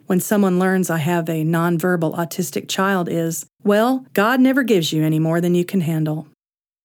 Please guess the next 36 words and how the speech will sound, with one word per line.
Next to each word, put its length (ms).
My 160
thought 260
when 120
I 120
hear 240
this 320
is 160
twofold. 640
One, 480
they 80
have 160
no 240
earthly 380
idea 500
what 160
walking 360
a 60
mile 240
in 80
my 160
shoes 340
feels 300
like. 320
And 200
two, 460
saying 400
this 160
completely 480
discounts 580
any 200
pain 300
and 100
suffering 560
on 160
my 160
part, 360